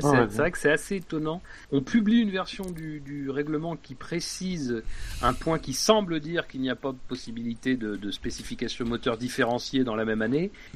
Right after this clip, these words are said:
Speaker 2: et quelques jours après, la F I A, donc là c'est quand même la F I A qui, s-, qui se réunit,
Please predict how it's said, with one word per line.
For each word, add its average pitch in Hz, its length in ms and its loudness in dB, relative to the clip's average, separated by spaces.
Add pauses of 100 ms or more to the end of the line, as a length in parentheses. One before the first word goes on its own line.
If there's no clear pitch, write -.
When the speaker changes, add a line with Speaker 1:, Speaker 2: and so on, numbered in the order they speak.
Speaker 2:
et 131 60 -6
quelques 175 260 4
jours 160 180 4
après, 156 280 2
la 175 180 2
F - 140 -8
I 190 100 0
A, 185 120 2
donc 127 200 -4
là 151 100 2
c'est 110 120 -6
quand 117 100 -8
même 117 140 -4
la 139 180 4
F - 160 -6
I 143 140 2
A 147 80 0
qui, - 180 -14
s-, - 220 -14
qui 190 180 -10
se - 120 -8
réunit, 196 340 -2